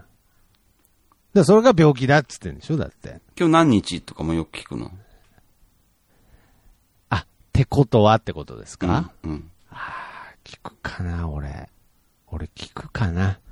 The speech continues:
Speaker 2: 何曜日とか。
Speaker 1: うん。聞くね。
Speaker 2: 今何時？
Speaker 1: 何曜日？何時とか。うん。地球何回回った時とか。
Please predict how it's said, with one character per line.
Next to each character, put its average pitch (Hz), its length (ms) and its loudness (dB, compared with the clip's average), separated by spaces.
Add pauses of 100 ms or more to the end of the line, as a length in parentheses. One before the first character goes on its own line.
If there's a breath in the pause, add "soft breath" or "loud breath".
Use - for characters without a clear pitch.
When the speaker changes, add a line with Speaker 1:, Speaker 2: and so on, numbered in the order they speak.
(300 soft breath)
Speaker 2:
何 101 160 -2
曜 104 160 0
日 95 220 -8 (320)
と - 100 -20
か。 - 180 -20
Speaker 1:
う 90 80 2
ん。 78 380 0 (500)
聞 - 60 -20
く 113 140 2
ね。 113 240 0 (800)
Speaker 2:
今 104 120 -6
何 101 200 0
時？ - 20 4
Speaker 1:
何 120 140 8
曜 120 80 6
日？ 127 200 2 (120)
何 123 220 4
時 95 180 -6
と 87 120 -12
か。 - 220 -18
う 87 60 -4
ん。 80 360 -4 (880)
地 - 100 -10
球 120 160 4
何 110 180 4
回 113 140 4
回 113 120 2
っ 110 40 -2
た 113 120 2
時 90 320 0
と 78 120 -10
か。 - 120 -12